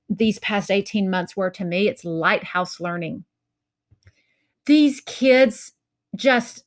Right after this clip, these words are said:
shifted, the light shifted on what they were learning.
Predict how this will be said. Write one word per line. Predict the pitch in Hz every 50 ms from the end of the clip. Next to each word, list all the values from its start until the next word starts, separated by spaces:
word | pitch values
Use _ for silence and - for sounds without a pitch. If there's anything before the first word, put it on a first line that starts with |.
| - -
shifted, | - - - - - - 311 320 320 - - - 214 185 175 180 175 208 175 _ _ _ _ _
the | 220 202 262 254
light | 247 254 262 247 262 294 302 262 240 -
shifted | - - - - - 294 294 294 - - - 196 180 180 180 202
on | 208 226 220
what | 240 247 240 -
they | 262 247
were | 254 214 202 214 247 269 294 320 320 285 226 180 160 170 - _ _ _ _ _ -
learning. | 196 214 220 196 190 180 165 147 - - -